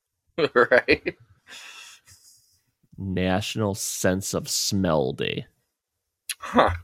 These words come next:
Speaker 2: I'd like to know how that one came about.
Speaker 1: Right.
Speaker 2: National Shrimp Scampi Day. <laughs> National Zipper Day.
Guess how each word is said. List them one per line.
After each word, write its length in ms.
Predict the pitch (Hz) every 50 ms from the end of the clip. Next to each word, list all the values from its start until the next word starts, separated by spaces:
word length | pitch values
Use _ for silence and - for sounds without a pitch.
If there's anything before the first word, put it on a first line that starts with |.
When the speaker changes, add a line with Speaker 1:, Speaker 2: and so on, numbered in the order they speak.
| _ -
Speaker 2:
I'd 200 | - 95 - -
like 420 | 110 101 98 85 92 101 117 -
to 120 | - 95 90
know 300 | 92 98 98 95 98 95
how 240 | 90 95 78 71 67
that 220 | 76 80 78 -
one 180 | 62 69 76 -
came 220 | - - 73 69
about. 460 | 67 60 - 60 60 69 85 - - - - - - - _ _ _ - - - - -
Speaker 1:
Right. 760 | 110 107 101 101 98 92 90 87 85 85 90 107 120 117 - _ - -
Speaker 2:
National 640 | 104 104 92 87 82 104 - - 101 95 85 80 80 85
Shrimp 440 | - - - - 104 98 95 95
Scampi 640 | - - - - 131 135 151 156 143 - 82 85 -
Day. 320 | - 57 50 - - - _ _ _ _ _ _ _ _ _ _ _ _ _ _ _ _ _ _ _ _ _ _ _ _ _ _ _ - -
<laughs> 100 | 117 110 - _ _ - - _ _ _ _ -
National 580 | 104 117 135 160 170 - - 185 175 143 117
Zipper 540 | 110 110 107 120 143 - - 117 104 95 90
Day. 300 | 80 76 69 62 -